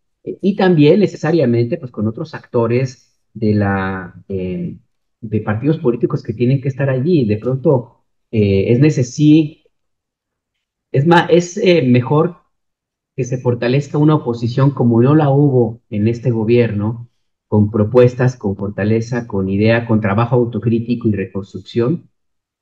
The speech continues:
eh, y con historia política,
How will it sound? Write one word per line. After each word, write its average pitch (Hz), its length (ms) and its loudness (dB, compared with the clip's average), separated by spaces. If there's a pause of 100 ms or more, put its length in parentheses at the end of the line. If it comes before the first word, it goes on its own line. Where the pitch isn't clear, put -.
eh, 90 800 -4
y 107 120 -2
con 101 220 2
historia 123 540 2
política, 95 760 -6